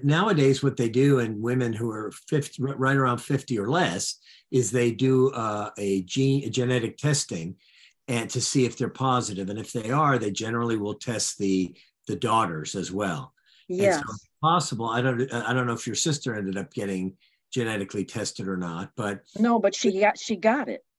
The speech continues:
Speaker 1: Yeah, and how old was she
Speaker 2: Well,
Speaker 1: when she
Speaker 2: Sherry
Speaker 1: got it?
Speaker 2: is two years my junior. Oh, I think when she got it, oh God, this has been, like, about six or seven years ago.
Speaker 1: Yeah,
Speaker 2: When she
Speaker 1: so,
Speaker 2: got it.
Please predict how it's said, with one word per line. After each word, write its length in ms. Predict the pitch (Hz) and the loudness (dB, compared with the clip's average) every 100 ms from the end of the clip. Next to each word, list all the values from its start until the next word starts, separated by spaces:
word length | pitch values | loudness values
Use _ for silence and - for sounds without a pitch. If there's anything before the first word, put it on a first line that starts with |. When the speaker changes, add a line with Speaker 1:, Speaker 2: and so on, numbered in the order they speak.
| _ _ | _ _
Speaker 1:
Yeah, 120 | 143 | 2
and 80 | 120 | 4
how 140 | 139 160 | 4 6
old 180 | 165 | 6
was 160 | 170 175 | 4 4
she 380 | - 180 220 233 _ _ _ _ _ _ | 4 4 4 -2 _ _ _ _ _ _
Speaker 2:
Well, 120 | 196 202 | -2 0
Speaker 1:
when 100 | - | 4
she 40 | |
Speaker 2:
Sherry 240 | 285 294 277 | 6 6 6
Speaker 1:
got 40 | |
it? 20 | 226 | 2
Speaker 2:
is 100 | - | -2
two 220 | - 269 | -4 -4
years 360 | 254 247 247 233 | 0 2 2 2
my 200 | 196 190 | 0 -2
junior. 720 | 180 214 226 220 208 208 208 _ _ _ - | -2 -2 0 0 -2 -4 -8 _ _ _ -2
Oh, 260 | 190 185 190 | 2 2 2
I 120 | 220 | -2
think 260 | 240 262 233 | -2 -4 -4
when 100 | 214 | -8
she 220 | - 269 | -4 -2
got 300 | 226 202 196 | 2 2 2
it, 180 | 202 - - | 0 -6 -6
oh 180 | 196 185 | -4 -2
God, 220 | 185 175 | -2 -2
this 180 | 196 - | -6 -8
has 120 | 170 | -6
been, 260 | 160 170 160 | -2 -2 -2
like, 180 | 151 | -4
about 200 | 147 143 | -2 -4
six 320 | - - 185 - | -2 -6 -6 -8
or 60 | |
seven 300 | 160 165 156 | -6 -6 -6
years 240 | 151 156 139 | -6 -8 -10
ago. 240 | 120 120 - _ _ _ _ _ _ _ _ _ _ _ - | -10 -12 -14 _ _ _ _ _ _ _ _ _ _ _ 0
Speaker 1:
Yeah, 160 | 156 | 2
Speaker 2:
When 100 | 151 | 2
she 80 | - | 0
Speaker 1:
so, 160 | 185 160 | 0 0
Speaker 2:
got 180 | 131 | -4
it. 80 | 107 | -10